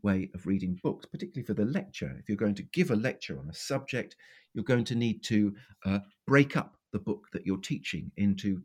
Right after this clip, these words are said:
sort of divisible components. You're going to be able to, you're going to need to look things up. Your students are going to be able, need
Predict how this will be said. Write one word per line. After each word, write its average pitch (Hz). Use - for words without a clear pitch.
sort 98
of -
divisible 104
components. 107
You're 90
going 120
to -
be 113
able 104
to, 101
you're -
going 127
to 110
need 127
to 120
look 113
things 110
up. 104
Your 90
students -
are 98
going 104
to 98
be 101
able, 92
need 135